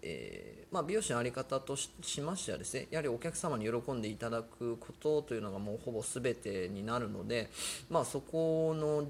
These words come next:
重要さをしっかりと理解してもらうために、えー、いろんなお話をしていくのと、そしてもう一つは、えー、これはちょっと会社によるかもしれないですけども、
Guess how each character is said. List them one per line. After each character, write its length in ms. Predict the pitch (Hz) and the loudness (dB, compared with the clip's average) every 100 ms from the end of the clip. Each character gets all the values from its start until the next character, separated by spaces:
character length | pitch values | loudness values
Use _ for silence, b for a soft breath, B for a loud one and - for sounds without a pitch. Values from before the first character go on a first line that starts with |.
| 143 | 0
重 240 | 151 151 | 4 6
要 180 | 151 147 | 8 6
さ 160 | 143 147 | 6 2
を 80 | |
し 180 | 127 - | 2 -2
っ 20 | - | -2
か 100 | 139 | -2
り 80 | |
と 100 | 117 | -2
理 120 | 110 117 | -4 -2
解 260 | 120 113 | -2 -2
し 80 | 113 | -2
て 100 | 113 | -2
も 120 | 113 | 0
ら 80 | 113 | 0
う 80 | 113 | 0
た 100 | 127 | 0
め 160 | 131 | -2
に、 260 | 131 220 156 B B - | 0 0 0 B B -4
え 80 | 113 | -2
ー、 40 | |
い 100 | 113 | 0
ろ 120 | 123 | 2
ん 80 | 120 | 2
な 80 | 117 | 2
お 80 | 117 | 0
話 400 | 120 113 113 117 | 0 -2 0 -2
を 80 | |
し 140 | 113 - | 0 -2
て 180 | 131 135 | 0 -2
い 80 | |
く 140 | 131 147 | -2 -4
の 160 | 104 95 - | -4 -6 0
と、 260 | 190 113 B B B | 2 2 B B B
そ 140 | - 254 | -6 -4
し 120 | - | -2
て 120 | - | -2
も 180 | 180 240 | 0 0
う 20 | |
一 180 | - 156 | 0 -4
つ 140 | - | 0
は、 260 | 143 151 104 - | 2 2 0 -4
え 600 | 98 87 76 69 73 73 | -4 -4 -4 -8 -12 -12
ー、 140 | 85 - - - - - - - | -14 -16 -18 -20 -20 -20 -20 -8
こ 100 | 247 | -4
れ 40 | |
は 80 | 233 | -4
ち 100 | - | -4
ょ 40 | |
っ 0 | |
と 60 | - | -2
会 160 | 151 131 | 0 2
社 100 | 139 | 2
に 60 | |
よ 40 | 135 | 2
る 60 | |
か 80 | 135 | 0
も 80 | 113 | -4
し 80 | 113 | -2
れ 60 | 101 | -4
な 60 | |
い 60 | 90 | -4
で 40 | |
す 60 | - | -6
け 80 | 117 | -4
ど 80 | |
も、 180 | 165 127 | -2 -2